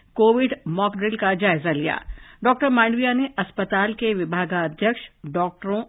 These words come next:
नर्सों और स्टाफ से बातचीत की। देश भर के सरकारी और निजी अस्पतालों में कोविड प्रबंधन से जुड़ी तैयारियों की समीक्षा के लिए दो दिन तक राष्ट्रव्यापी मॉक ड्रिल आयोजित किया जा रहा है। इस दौरान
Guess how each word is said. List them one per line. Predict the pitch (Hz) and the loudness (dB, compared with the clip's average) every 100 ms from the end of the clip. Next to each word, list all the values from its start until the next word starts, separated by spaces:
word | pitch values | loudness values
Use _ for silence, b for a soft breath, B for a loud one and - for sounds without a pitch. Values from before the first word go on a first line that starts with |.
| - | -4
नर्सों | 170 185 175 220 | -2 -2 -4 -8
और | 269 180 | -6 -8
स्टाफ | 160 - 208 233 | -8 -2 0 0
से | - 175 | -4 -2
बातचीत | 190 185 - 170 156 | 0 -2 0 -4 -2
की। | 180 156 B B B B - | -2 -4 B B B B 2
देश | 220 311 | 4 4
भर | 302 269 | 2 -2
के | 269 277 | 0 -4
सरकारी | 262 185 180 185 196 | -2 -4 0 0 0
और | 226 202 | 0 0
निजी | 175 180 | -2 -2
अस्पतालों | 220 - 165 170 170 247 | -4 -4 -6 -2 -2 -2
में | 202 - B B _ - | -2 -6 B B _ 2
कोविड | 226 254 262 | 4 4 2
प्रबंधन | 254 190 175 202 226 | 0 -2 -2 -2 -2
से | 226 226 | -2 -4
जुड़ी | 208 208 226 | -2 -2 -2
तैयारियों | 196 170 175 175 202 226 | -2 -2 0 0 -2 -4
की | 247 | -6
समीक्षा | 226 180 165 156 226 | -6 -4 -4 -4 -4
के | 226 233 | -2 -2
लिए | 233 247 247 B B - | 0 0 -2 B B -12
दो | 151 220 269 | 0 2 4
दिन | 226 226 | 2 0
तक | 220 233 - - | 0 -2 -4 -6
राष्ट्रव्यापी | 170 190 190 226 208 202 233 196 | 0 0 0 -2 -2 0 -2 -2
मॉक | 170 185 185 | 0 -2 -2
ड्रिल | 214 220 - | -6 -4 -2
आयोजित | 185 185 190 196 - | -2 -2 -4 -6 -4
किया | 226 | -2
जा | 165 160 | 0 -2
रहा | 156 170 | -2 -2
है। | 160 156 - b b _ - | -2 -2 -6 b b _ -2
इस | 214 202 | -2 0
दौरान | 214 214 247 | 2 2 0